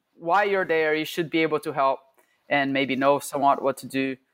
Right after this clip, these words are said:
And if you don't, is get involved, you know, what, what is the courses, you know, now with the pandemic, is it online courses? You know, let's, let's sign up, let's get, get into the,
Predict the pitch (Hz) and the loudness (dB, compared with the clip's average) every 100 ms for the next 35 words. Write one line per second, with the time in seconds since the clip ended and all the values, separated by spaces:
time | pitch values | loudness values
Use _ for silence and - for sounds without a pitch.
0 | _ _ - 160 165 156 170 190 208 180 | _ _ -4 -4 -4 -6 0 0 0 -2
1 | 151 143 160 156 151 147 165 160 131 139 | -6 -2 2 2 2 0 2 0 -2 -4
2 | 139 143 147 147 - 143 156 165 160 - | 0 0 0 -2 -2 0 0 0 -4 -2
3 | 165 165 143 131 131 123 127 156 170 165 | 0 0 -4 -6 -4 -4 0 0 0 -2
4 | 165 160 160 156 143 151 151 143 156 156 | -4 2 2 2 -2 -2 -2 0 2 2
5 | 156 151 160 156 - 117 - 131 127 139 | 0 -2 -2 -2 -4 -12 -8 -4 -2 -2
6 | - - _ _ _ _ - 160 - 180 | -6 -20 _ _ _ _ -2 -2 0 -2
7 | 165 160 175 151 147 147 - 165 170 - | -2 0 -2 0 -4 -4 0 2 2 0
8 | 170 180 175 190 196 165 160 151 139 | 0 2 2 -2 -4 -2 0 0 -2